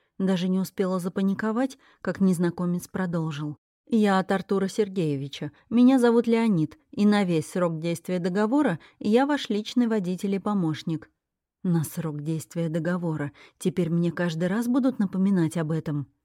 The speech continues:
«Я вызвала такси, и машина с минуты на минуту должна подъехать», — ответила я. «Садитесь». Леонид открыл дверь. «У меня указание отвезти вас домой, чтобы вы взяли вещи, необходимые на первое время.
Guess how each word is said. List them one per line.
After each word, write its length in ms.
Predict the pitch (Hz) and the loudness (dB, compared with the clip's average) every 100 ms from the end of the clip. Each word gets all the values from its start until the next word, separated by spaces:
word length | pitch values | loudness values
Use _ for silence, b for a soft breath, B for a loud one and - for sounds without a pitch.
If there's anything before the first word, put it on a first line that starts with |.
| _ _ _ _ _ _ - | _ _ _ _ _ _ 2
«Я 200 | 240 233 | 4 6
вызвала 420 | 247 233 240 247 | 4 4 2 2
такси, 480 | 269 262 - 170 160 B - | -2 -6 -4 -4 -4 B 0
и 100 | 214 | 2
машина 420 | 220 - 311 294 | 4 2 2 2
с 80 | 226 | 2
минуты 340 | 214 226 226 | 2 2 2
на 100 | 220 | 2
минуту 360 | 220 226 302 254 | 4 4 4 2
должна 440 | 202 214 208 247 | 2 2 0 0
подъехать», — 680 | 285 240 190 190 175 190 - _ _ | -2 -2 -2 -4 -4 -10 -10 _ _
ответила 580 | 208 190 170 165 180 170 | -6 -4 -2 -4 0 0
я. 340 | 170 170 160 156 _ _ _ _ _ | 2 0 -2 -6 _ _ _ _ _
«Садитесь». 720 | - 185 175 160 151 143 - _ _ _ | -6 -2 0 0 -4 -8 -10 _ _ _
Леонид 520 | - 175 170 175 220 | -2 0 2 2 0
открыл 380 | 175 - 175 175 | -4 -6 -4 -4
дверь. 420 | 156 160 156 147 _ _ _ - | -4 -2 -4 -6 _ _ _ -8
«У 120 | 180 | 0
меня 320 | 190 196 190 | 2 4 2
указание 580 | 185 202 190 233 247 180 | 2 0 0 2 4 2
отвезти 400 | 160 185 180 226 | 0 -4 -4 -2
вас 200 | 214 240 | -2 0
домой, 400 | 233 269 196 156 | 2 4 4 2
чтобы 360 | - - 170 170 | -2 -4 -2 -2
вы 140 | 175 | -2
взяли 340 | 165 175 175 | 0 0 0
вещи, 460 | 180 254 285 185 160 b b | 0 -2 -4 -6 -8 b b
необходимые 720 | 202 208 - 226 196 190 190 | -2 -2 0 0 2 2 2
на 140 | 196 202 | 2 0
первое 400 | 208 202 214 240 | -2 -2 -2 -2
время. 440 | 196 160 147 143 | 0 0 0 -2